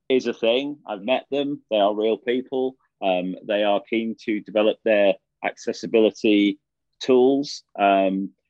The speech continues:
you know, perhaps they've got a little bit of catching up to do in some ways, um, but really exciting that, that on, you know, such an affordable tablet, we've got some Braille support,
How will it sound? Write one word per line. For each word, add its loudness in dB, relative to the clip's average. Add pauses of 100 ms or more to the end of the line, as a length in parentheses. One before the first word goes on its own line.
(120)
you -8
know, -2
perhaps -4
they've -2
got -2
a 0
little 0
bit -6
of -16
catching -8
up -12
to -20
do -2
in -4
some -2
ways, 2 (120)
um, 0 (360)
but -6
really 0
exciting -6
that, -2 (200)
that -2
on, -4
you 2
know, 4
such -6
an -4
affordable 2 (360)
tablet, 0
we've -4
got -4
some -8
Braille 0
support, 0